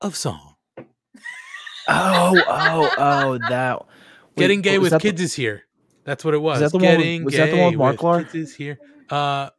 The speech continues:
Speaker 1: Mark Lars?
Speaker 2: No,
Speaker 1: No.
Speaker 2: no.
Speaker 1: That was the, that was a little bit later.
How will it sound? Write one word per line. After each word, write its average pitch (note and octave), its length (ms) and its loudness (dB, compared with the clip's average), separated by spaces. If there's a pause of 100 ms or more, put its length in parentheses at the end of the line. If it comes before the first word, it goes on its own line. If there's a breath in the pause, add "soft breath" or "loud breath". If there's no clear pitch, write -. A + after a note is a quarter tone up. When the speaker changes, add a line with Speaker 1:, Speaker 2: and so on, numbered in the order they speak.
Speaker 1:
Mark C#3 360 -6
Lars? C3+ 120 0
Speaker 2:
No, A#2 220 0
Speaker 1:
No. B2 320 -6
Speaker 2:
no. A2+ 300 -4
Speaker 1:
That D3+ 140 -2
was D#3 160 -4
the, B2+ 460 -4 (680 loud breath)
that D#3 120 -8
was G3+ 120 -4
a G3+ 40 -6
little G3+ 140 2
bit D3+ 140 -6
later. B2 420 -6